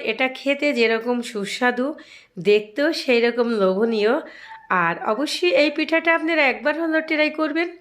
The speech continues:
এটা খেতে গরম তো, তাই কাটতে একটু মানে আমার হাতটা পুড়ে যাচ্ছে। যাই হোক, আর এটা গরম গরমে কেটে নিতে হবে। তো কেটে নিচ্ছি। আর কেটে নিয়ে পরিবার সবার সাথে এনজয় করার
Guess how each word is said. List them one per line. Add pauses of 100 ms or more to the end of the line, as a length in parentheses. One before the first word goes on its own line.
(640)
এটা
খেতে (100)
গরম
তো,
তাই
কাটতে
একটু (100)
মানে
আমার
হাতটা
পুড়ে
যাচ্ছে। (140)
যাই
হোক, (520)
আর
এটা
গরম
গরমে
কেটে
নিতে
হবে। (720)
তো
কেটে
নিচ্ছি। (180)
আর
কেটে
নিয়ে (200)
পরিবার
সবার
সাথে (640)
এনজয়
করার